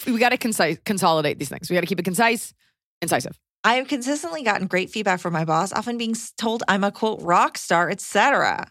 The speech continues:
Speaker 2: When it was announced that other people were getting promotions to other
Speaker 1: <laughs> She's
Speaker 2: leadership
Speaker 1: like,
Speaker 2: positions.
Speaker 1: "I get blowjobs in the break room all the time. I'm a, I'm doing fat rails off keyboards. I'm a rock star. I don't show up to work."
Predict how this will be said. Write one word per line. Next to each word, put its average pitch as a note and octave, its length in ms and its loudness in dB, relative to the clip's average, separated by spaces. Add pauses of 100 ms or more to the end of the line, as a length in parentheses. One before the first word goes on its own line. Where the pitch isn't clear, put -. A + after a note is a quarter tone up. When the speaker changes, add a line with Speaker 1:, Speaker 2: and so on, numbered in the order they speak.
(160)
Speaker 2:
When G3 160 2
it F3+ 80 0
was F3+ 100 -4
announced F#3+ 340 2
that F#3+ 100 0
other F3+ 200 2
people G3 300 -2
were F#3+ 80 -2
getting F3+ 240 -2
promotions F#3 580 -2
to - 160 0
other G3+ 220 2
Speaker 1:
<laughs> - 0 -
She's D4 200 0
Speaker 2:
leadership G3+ 280 2
Speaker 1:
like, A3 80 2
Speaker 2:
positions. F#3 720 -2 (120)
Speaker 1:
"I C#4 100 6
get C4+ 220 2
blowjobs A3+ 520 4
in G3+ 100 0
the F#3+ 60 0
break A3 320 2
room C#4 160 0
all A3+ 220 4
the G#3 100 0
time. D#3 540 2
I'm D3 220 0
a, F#3+ 200 0
I'm F#3 140 2
doing F3 320 -2
fat G#3+ 220 2
rails A#3 240 2
off A#3+ 180 2
keyboards. D3+ 560 2
I'm D3+ 160 0
a G3 80 2
rock G#3 260 4
star. A3 420 2
I D#3+ 120 2
don't E3+ 140 0
show F3+ 160 2
up E3+ 100 -8
to F3 80 -2
work." - 240 -4